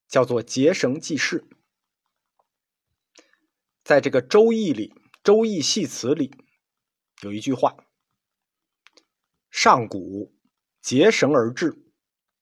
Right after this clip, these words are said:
后世圣人一之书契，百官以制，万民以察。”上古的时候啊，结绳记事，是出了圣人才换成了书契。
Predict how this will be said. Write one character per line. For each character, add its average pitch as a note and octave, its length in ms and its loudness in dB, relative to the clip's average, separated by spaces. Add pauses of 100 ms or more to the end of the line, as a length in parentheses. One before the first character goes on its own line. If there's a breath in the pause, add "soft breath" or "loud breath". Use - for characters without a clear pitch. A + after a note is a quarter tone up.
(480)
后 F3 300 4
世 C#3+ 220 2
圣 B2+ 280 0
人 F#2+ 360 -10 (200)
一 D#3 200 -6
之 B2 220 -6
书 C3+ 240 -6
契， - 340 -6 (1200)
百 A#2 240 4
官 G3+ 280 6
以 C#3 140 0
制， C#3 460 -2 (220)
万 C3 200 0
民 G2+ 220 -10
以 G2+ 140 -12
察。” - 380 -12 (1000)
上 E3 300 -2
古 F2+ 180 -12
的 F2 80 -12
时 G#2+ 180 -6
候 G#2+ 120 0
啊， F#2 220 -2
结 C3+ 260 2
绳 A2 260 -6
记 A2+ 180 -8
事， - 380 -8 (460)
是 - 200 -2
出 C4 220 0
了 C4+ 120 8
圣 B3+ 340 4
人 A2+ 240 -4
才 - 160 -12
换 G#2+ 240 -2
成 G#2 160 -12
了 G#2+ 60 -8
书 A2+ 220 -10
契。 - 300 -10